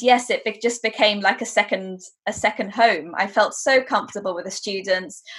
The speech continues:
Um, a lot of them since that job have become friends of mine. Um, it's wonderful to see, you know, where they've all ended up. And you just think, Gosh, if, if I just played a tiny little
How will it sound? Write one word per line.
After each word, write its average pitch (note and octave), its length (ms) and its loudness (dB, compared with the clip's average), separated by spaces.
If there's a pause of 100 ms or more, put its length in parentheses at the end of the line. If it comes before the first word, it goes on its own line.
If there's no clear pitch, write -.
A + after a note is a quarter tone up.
(120)
Um, F#3 180 4
a G3 60 0
lot G#3+ 160 8
of G#3+ 120 2
them G3+ 120 2
since - 360 -4
that F#3 240 2
job G3 260 2
have G3 180 -8
become F#3+ 360 -2
friends A3+ 340 2
of G#3 140 -12
mine. G3 500 2 (320)
Um, F#3+ 160 6
it's F3+ 180 -2
wonderful G#3 520 2
to G3+ 100 -12
see, G3+ 380 -6
you F#3+ 160 -6
know, F#3 420 2
where F#3+ 260 8
they've G#3 300 6
all F#3+ 240 -2
ended F#3 380 -2
up. E3+ 280 4
And F#3+ 120 -4
you F#3+ 80 -10
just G#3 260 -6
think, F#3+ 320 0
Gosh, G3 320 2
if, G3+ 80 -10 (140)
if G#3 160 -8
I G#3+ 100 6
just G#3+ 300 -8
played G3 320 0 (400)
a G#3 60 -2 (200)
tiny A#3+ 420 4
little G3+ 480 -2